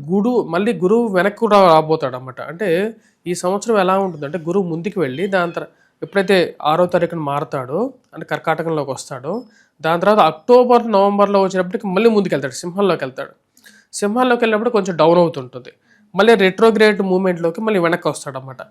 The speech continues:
అంటే గోల్డ్ మీద ఏదో ఇన్వెస్ట్‌మెంట్ పర్పస్ మీద మీకు దాని మీద పూర్తిగా కమాండ్ ఉంటేనే మీరు ఇన్వెస్ట్ చేయాలి, అంతేగాని మిడిల్ క్లాస్ పీపుల్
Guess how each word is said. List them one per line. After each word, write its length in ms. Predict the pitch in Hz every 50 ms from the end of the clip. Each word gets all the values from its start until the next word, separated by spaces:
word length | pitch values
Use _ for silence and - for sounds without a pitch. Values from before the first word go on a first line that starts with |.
| _ _ _ _ _ _ -
అంటే 220 | 156 170 175 254
గోల్డ్ 460 | 226 165 147 160 160 185 202 233 233 240
మీద 240 | 233 226 220 202 226
ఏదో 260 | 226 220 190 185 190
ఇన్వెస్ట్‌మెంట్ 640 | 170 147 156 170 196 196 - - 208 202 202 185 -
పర్పస్ 440 | - 165 156 - - 180 175 - -
మీద 180 | 180 175 170 196 202 202 - - _ _ _ _ _ _ _ _ _ _ _ -
మీకు 580 | 170 175 185 180 185 175 170 170 165 160 - -
దాని 160 | - 165 160
మీద 140 | 165 185 196
పూర్తిగా 440 | 185 190 - 180 185 185 - 202 196
కమాండ్ 560 | 196 - 151 139 139 151 175 190 196 202 190
ఉంటేనే 420 | 190 180 175 147 147 139 147 196 254
మీరు 220 | 262 233 226 185
ఇన్వెస్ట్ 360 | 175 170 180 185 180 - -
చేయాలి, 240 | 156 131 123 127 - _ _ _ _ _ _ _ _ - 156
అంతేగాని 320 | 165 175 185 185 214 233 220 185 147 139 143 156 156
మిడిల్ 220 | 170 185 214 247 240
క్లాస్ 320 | 233 233 220 208 214 - -
పీపుల్ 340 | 180 156 147 - 156 170 185